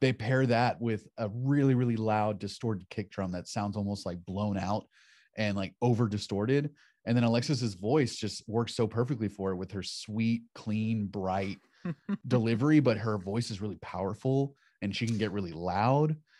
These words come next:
Speaker 1: And I feel like her voice was somehow stronger in Texas, but it's still great on this record.
Speaker 2: And the lyrics are interesting 'cause she can flip between talking about some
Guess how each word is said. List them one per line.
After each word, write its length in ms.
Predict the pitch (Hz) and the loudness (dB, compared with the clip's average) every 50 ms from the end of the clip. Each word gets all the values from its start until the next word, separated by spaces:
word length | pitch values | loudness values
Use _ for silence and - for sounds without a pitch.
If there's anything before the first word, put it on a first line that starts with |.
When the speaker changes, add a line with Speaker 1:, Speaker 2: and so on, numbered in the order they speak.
| _ _ _ _ _ - | _ _ _ _ _ -2
Speaker 1:
And 140 | 127 127 123 | 0 2 2
I 80 | 123 | 2
feel 180 | 117 - 151 156 | 2 2 2 2
like 140 | 160 156 151 | 2 2 2
her 140 | - 156 139 | 0 -2 0
voice 260 | 110 117 139 156 151 | 0 -2 -2 -2 -2
was 140 | - 139 110 | -6 -6 -4
somehow 240 | 175 180 185 190 151 | -4 -2 0 0 0
stronger 680 | 113 - - - - 98 92 95 110 117 135 147 156 147 | -2 -4 -8 -10 -6 -4 -2 -2 0 0 0 0 0 0
in 160 | - 151 151 | -2 -2 -2
Texas, 400 | - - 147 151 151 - 170 151 | 0 0 0 0 0 -2 -4 -2
but 100 | - 113 | -2 -2
it's 160 | 104 92 - | -4 -4 -6
still 280 | - - 120 117 104 95 | -6 -4 -2 -2 -2 -2
great 440 | 85 - 90 92 92 87 78 - | -4 -4 -4 -2 -2 -2 -4 -6
on 160 | - 87 90 82 | -8 -8 -8 -8
this 180 | 78 - - | -10 -10 -12
record. 360 | - 62 - - - - - _ _ _ _ _ _ _ _ - - - - _ _ - | -12 -12 -14 -16 -20 -20 -20 _ _ _ _ _ _ _ _ -20 -20 -20 -20 _ _ 2
Speaker 2:
And 240 | 175 180 180 180 165 | 4 4 6 6 4
the 40 | |
lyrics 600 | 156 151 165 190 262 302 156 - - - - - - - _ - | 4 4 4 4 4 2 0 -2 -2 -2 -2 -2 -2 -4 _ 0
are 600 | 147 143 143 143 143 143 143 139 139 139 135 139 - _ _ _ _ _ | 2 4 4 4 4 4 4 2 2 0 -2 -4 -8 _ _ _ _ _
interesting 540 | - 160 147 - - 160 147 - 175 156 156 | -4 -2 0 2 2 2 2 2 0 0 0
'cause 220 | 139 - 170 151 - | 0 0 0 0 0
she 160 | - 175 151 | 0 -2 0
can 120 | - 156 147 - _ _ _ _ _ _ _ _ _ _ _ _ | 0 0 -2 -2 _ _ _ _ _ _ _ _ _ _ _ _
flip 420 | - - - - 170 170 160 - | -20 -10 -4 0 0 0 0 -2
between 720 | - 160 135 - - 170 170 160 156 147 147 139 135 131 127 - - - - _ _ _ _ _ _ | -6 -6 -6 -4 -2 0 0 0 0 0 0 -2 -4 -6 -8 -12 -20 -20 -20 _ _ _ _ _ _
talking 400 | - - 185 160 151 - - 151 | 0 4 4 4 4 2 0 -2
about 260 | 139 131 147 139 143 - | 0 2 2 2 2 0
some 140 | 165 147 | -2 -4